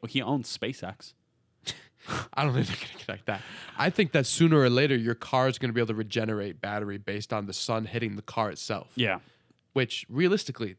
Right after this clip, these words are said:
Speaker 2: that should already be a, a thing.
Speaker 1: I think
Speaker 2: It is, actually,
Speaker 1: it
Speaker 2: it is.
Speaker 1: probably is.
Speaker 2: You know how, like, some people do, like, van life and they'll live in a van?
Speaker 1: Yeah.
Speaker 2: They, they recharge their batteries and have their whole life living off of solar.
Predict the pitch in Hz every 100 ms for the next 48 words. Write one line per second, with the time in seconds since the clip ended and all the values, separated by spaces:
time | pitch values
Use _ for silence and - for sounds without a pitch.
0 | - 196 - - 156 117 113 107 101 95
1 | 95 90 - - - - 107 90 82 -
2 | 151 202 208 - 180 240 226 - 196 233
3 | 160 175 147 208 165 143 110 120 131 127
4 | - 147 196 202 165 - 156 104 101 117
5 | 95 98 104 117 120 120 123 - - 107
6 | 104 107 98 98 101 107 - 120 95 90
7 | _ _ _ _ _ 110 110 143 - 139
8 | 139 147 143 143 127 107 113 104 110 110
9 | 107 104 92 - 104 101 104 101 101 98
10 | 110 101 104 101 104 104 110 104 101 101
11 | 104 95 - 90 62 50